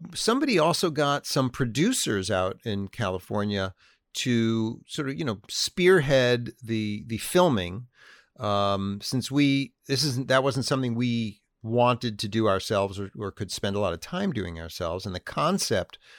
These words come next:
required us going to different parts of the country to, to, to shoot some background footage. And then as far as the, the live actors, uh, Rich Tracy had to be the guy who found this production company and, uh,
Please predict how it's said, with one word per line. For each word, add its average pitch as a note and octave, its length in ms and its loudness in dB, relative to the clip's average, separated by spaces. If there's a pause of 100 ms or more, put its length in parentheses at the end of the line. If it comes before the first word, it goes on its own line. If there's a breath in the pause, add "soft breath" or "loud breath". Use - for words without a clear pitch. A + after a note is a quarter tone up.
(200 loud breath)
required C3 640 2
us A2 140 0
going G#2+ 260 0
to G2+ 80 -10
different G#2 360 -4
parts G#2+ 320 -2
of F#2+ 60 -10
the F#2 60 -10
country C3+ 680 -6
to, G#2 200 -14
to, - 100 -14
to - 100 -12
shoot - 360 -4
some E2+ 160 -8
background F2 520 -4
footage. F2 320 -10 (340 soft breath)
And D#3+ 140 4
then F3+ 100 4
as E3 120 0
far F#3+ 240 4
as D#3+ 140 0
the, D3+ 260 0 (100)
the C3+ 120 2
live C#3 360 4
actors, B2 840 -2
uh, A2 400 -2 (180)
Rich C#3 340 -4
Tracy D#3 640 -2 (240)
had D3+ 280 -4
to G#3+ 60 -6
be D#3+ 100 -4
the A#2 100 -8
guy A2+ 320 -2
who A2+ 280 -2 (360 loud breath)
found B2+ 360 2
this C3 120 0
production B2+ 580 0
company B2+ 760 -2
and, G#2 540 -4
uh, G2 300 0